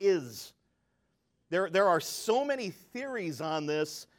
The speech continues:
By the time you're done reading five or six of them, you're like, "I, I don't even care anymore what Behemoth is."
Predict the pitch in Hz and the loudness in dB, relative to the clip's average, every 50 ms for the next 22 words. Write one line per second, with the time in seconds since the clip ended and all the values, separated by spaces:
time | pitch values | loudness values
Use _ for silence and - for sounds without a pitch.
0 | _ _ _ _ _ - 170 170 175 - 220 233 233 240 226 214 175 214 208 185 | _ _ _ _ _ -4 -2 -2 -2 -4 -4 -4 -4 -2 -4 -2 0 0 0 0
1 | 160 185 220 240 180 160 - 208 202 196 165 160 - - 220 214 - 208 170 165 | 0 -2 -2 -4 -6 -2 0 0 0 0 -2 -4 -4 -4 -4 -2 -2 -6 -6 -4
2 | 165 170 170 165 165 170 190 208 - 180 196 220 214 202 170 135 131 - - - | 0 2 2 2 2 2 0 2 4 2 2 2 2 -2 -4 -6 -10 -12 -18 -16
3 | 190 202 220 233 226 208 180 156 135 120 120 120 117 117 117 135 135 107 123 120 | -12 -8 -4 -2 -2 -2 -2 -2 -4 -2 -2 -2 -2 0 0 -2 -2 -2 -4 -4
4 | 120 135 131 127 123 - 135 127 113 104 98 - - | -2 -2 -2 -2 -4 -2 -2 -2 -2 -2 -6 -10 -16